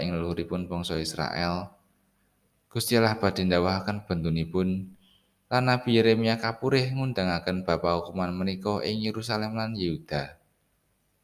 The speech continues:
Nabi Yeremia mboten kepareng ndongaaken umat menika. Tentu kados kita nyuwun bab ingkang prayogi tumraping diri lan tiyang ingkang kita tresnani.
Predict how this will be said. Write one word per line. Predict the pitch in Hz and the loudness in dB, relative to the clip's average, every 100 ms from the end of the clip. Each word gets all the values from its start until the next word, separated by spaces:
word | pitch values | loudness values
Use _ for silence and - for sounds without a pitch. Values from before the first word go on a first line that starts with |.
| _ _ _ | _ _ _
Nabi | - 76 80 80 | -8 -8 -2 -2
Yeremia | 80 82 85 87 90 | 0 0 2 2 2
mboten | 78 73 76 | 0 -2 -6
kepareng | 80 - - 92 95 | -6 0 2 2 0
ndongaaken | 92 92 82 80 101 78 | 2 2 2 0 -2 -4
umat | 95 101 - | -2 -2 -4
menika. | 104 104 - 104 - _ _ _ _ _ _ _ _ _ _ _ _ _ _ | -8 -6 -6 -8 -10 _ _ _ _ _ _ _ _ _ _ _ _ _ _
Tentu | 82 82 90 | -8 -2 -2
kados | 85 87 87 82 | 0 -2 -2 -2
kita | - 92 92 90 | -2 -4 -2 0
nyuwun | 92 107 107 | 4 4 4
bab | 82 76 | 0 -2
ingkang | 78 80 82 | -4 -4 -4
prayogi | 82 82 90 87 - 104 101 101 | 0 2 2 0 0 0 0 -2
tumraping | 87 80 - 82 | -2 -2 -2 -4
diri | 80 90 92 90 | -2 0 2 2
lan | 82 - | -2 -4
tiyang | - 80 | -4 -4
ingkang | 80 82 | -2 -4
kita | 82 78 | -4 -6
tresnani. | - - 82 82 113 151 | -6 -4 -4 -4 -4 -4